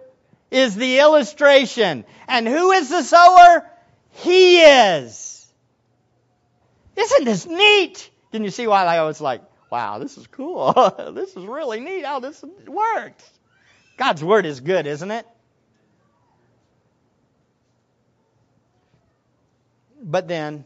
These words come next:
we move on to the next part. Notice in ten to twenty-three. Let me ask you a question. If you had never heard the explanation, would you know what Jesus was comparing to in the story?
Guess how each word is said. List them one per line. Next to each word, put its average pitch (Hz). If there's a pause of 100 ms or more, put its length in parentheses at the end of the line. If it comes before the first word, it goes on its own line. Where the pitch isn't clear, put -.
(220)
we 160
move 139
on 127
to 120
the 117
next 110
part. 95 (1080)
Notice 170
in 131
ten 143 (1000)
to -
twenty-three. 120 (1080)
Let 311
me 403
ask 226
you 170
a 143
question. 170 (560)
If 151
you 202
had 170
never 240
heard 233
the 202
explanation, 170 (1400)
would 151
you 214
know 233
what 180
Jesus 160
was 147
comparing 143
to 143
in 131
the 120
story? 127